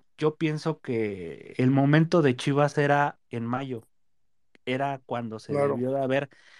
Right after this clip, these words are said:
Speaker 1: manejado el balón
Speaker 2: Así
Speaker 1: en el
Speaker 2: es.
Speaker 1: segundo tiempo.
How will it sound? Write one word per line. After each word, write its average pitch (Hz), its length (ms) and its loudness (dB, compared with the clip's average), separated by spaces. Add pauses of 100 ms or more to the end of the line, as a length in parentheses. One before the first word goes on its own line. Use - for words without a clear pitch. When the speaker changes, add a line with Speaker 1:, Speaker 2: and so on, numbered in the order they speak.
(240)
Speaker 1:
manejado 123 600 -4
el 131 100 -4
balón 139 760 -2 (140)
Speaker 2:
Así 143 340 0
Speaker 1:
en 135 140 6
el 120 60 2
Speaker 2:
es. 117 60 -2
Speaker 1:
segundo 123 460 0
tiempo. 139 880 -2